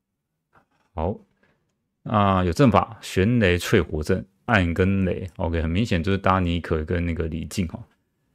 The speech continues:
那，呃，后面的是自身气血越高哈，伤害跟暴击越高。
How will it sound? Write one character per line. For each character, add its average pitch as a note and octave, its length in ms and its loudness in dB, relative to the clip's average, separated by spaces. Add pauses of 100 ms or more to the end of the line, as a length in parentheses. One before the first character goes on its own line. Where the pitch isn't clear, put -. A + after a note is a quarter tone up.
(240)
那， F#2+ 760 4 (960)
呃， F#2 300 0
后 B2 280 2
面 A#2 180 4
的 F2+ 160 2
是 G2+ 340 0
自 A2+ 220 2
身 G#2 180 2
气 G#2 160 0
血 E2 140 -2
越 F#2+ 240 6
高 E2 220 2
哈， D#2 180 -6
伤 G2+ 220 -2
害 F2+ 100 0
跟 F2 100 -2
暴 E2 220 -2
击 E2 180 -4
越 D#2+ 180 -2
高。 F2 280 -10